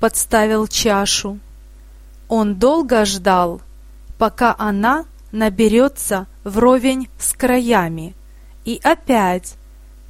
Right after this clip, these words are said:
когда он стал подносить её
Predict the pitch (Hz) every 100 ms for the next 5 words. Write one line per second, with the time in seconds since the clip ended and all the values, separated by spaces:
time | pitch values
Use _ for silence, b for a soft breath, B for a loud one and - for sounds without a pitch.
0 | - 240 233 247 254 240 254 - - 226
1 | 190 175 185 b b - 226 196 254 247
2 | - 233 196 - 226 208 220 175